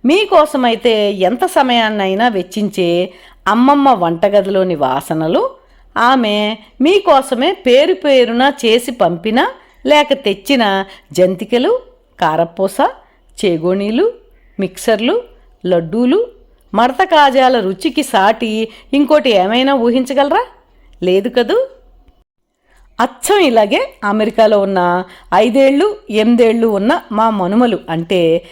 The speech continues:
మా అమ్మాయి గారి పిల్లలు, నేను చేసి పంపిన తినుబండారాల పార్సిల్ ఎప్పుడు వస్తుందా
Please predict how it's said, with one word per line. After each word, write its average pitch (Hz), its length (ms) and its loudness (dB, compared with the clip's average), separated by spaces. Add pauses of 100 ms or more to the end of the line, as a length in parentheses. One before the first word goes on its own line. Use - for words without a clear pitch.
(160)
మా 247 100 2
అమ్మాయి 214 340 0
గారి 214 180 2
పిల్లలు, 180 600 -2 (280)
నేను 294 260 2 (120)
చేసి 294 240 2
పంపిన 269 420 0
తినుబండారాల 214 840 0
పార్సిల్ 180 800 -2 (240)
ఎప్పుడు 269 340 2
వస్తుందా 190 600 0